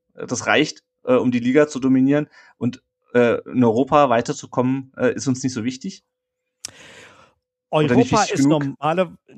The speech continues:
Speaker 2: Eu-, Europa ist ganz wichtig, aber
Speaker 1: Mhm.
Speaker 2: es geht um die, die große Priorität. Und,
Speaker 1: Mhm.
Speaker 2: ähm, also der Angriff kommt jetzt von den Rangers und für
Speaker 1: Mhm.
Speaker 2: Celtic, ähm,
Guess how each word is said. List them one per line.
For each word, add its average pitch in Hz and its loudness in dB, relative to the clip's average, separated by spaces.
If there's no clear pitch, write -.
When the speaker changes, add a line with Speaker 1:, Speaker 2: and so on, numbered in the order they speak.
Speaker 2:
Eu-, 160 -4
Europa 196 2
ist 190 0
ganz 160 0
wichtig, 147 -6
aber 135 4
Speaker 1:
Mhm. - -12
Speaker 2:
es 131 -2
geht 170 4
um 151 0
die, 135 -2
die 139 -6
große 147 2
Priorität. 131 -2
Und, 131 2
Speaker 1:
Mhm. - -10
Speaker 2:
ähm, 123 2
also 131 0
der 131 0
Angriff 165 2
kommt 139 -2
jetzt 131 -2
von 143 0
den 123 0
Rangers 123 0
und 127 0
für - -4
Speaker 1:
Mhm. 120 0
Speaker 2:
Celtic, 143 2
ähm, 127 0